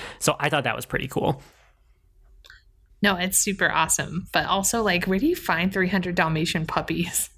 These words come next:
Speaker 1: I don't know. I mean, if you're Disney, you just source them, I guess. You have your ways. Um,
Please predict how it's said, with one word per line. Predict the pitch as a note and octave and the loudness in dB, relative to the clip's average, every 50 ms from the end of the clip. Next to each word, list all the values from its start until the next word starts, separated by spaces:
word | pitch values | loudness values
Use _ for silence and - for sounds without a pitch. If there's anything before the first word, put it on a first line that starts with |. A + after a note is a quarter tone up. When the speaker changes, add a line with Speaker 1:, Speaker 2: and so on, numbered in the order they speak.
| - - | -8 -2
Speaker 1:
I | - C#3 | 0 0
don't | C3 C3+ C#3+ D3 D#3 E3 D3+ | 2 2 2 2 2 2 0
know. | D3 D3 | -2 -2
I | - D3+ D3+ | 0 2 2
mean, | E3 D#3+ | 2 2
if | D#3+ C#3+ - | 0 0 2
you're | D#3+ | 0
Disney, | C#3 - C3 C#3+ C#3+ D3 C#3 C3 | 2 4 2 2 4 4 2 2
you | B2 B2 A#2+ | 2 0 0
just | A#2 C3 B2 A#2+ - | 0 0 -2 -2 -2
source | - - - A2 B2 C#3 C3+ - | -2 -2 0 2 2 2 0 0
them, | - G#2 G#2+ A2+ | 0 0 0 0
I | A2 A2+ | 0 0
guess. | G2+ F2+ G#2+ A#2+ A#2 G#2+ G#2+ - - - - B2+ | 0 2 2 2 4 2 2 0 -2 -4 -2 0
You | A2+ A2+ B2 B2 A2+ - | 2 2 2 2 0 -2
have | A#2+ - - A2 G2+ G2+ | -4 -2 0 0 -2 0
your | A2 A2+ | -2 -2
ways. | G#2+ A2+ B2 A#2+ A2 G#2+ G2 - - - | 0 2 2 2 0 -2 -4 -8 -10 -4
Um, | - C#3+ C#3 C3+ C3 B2+ B2+ | 0 2 2 2 2 0 -2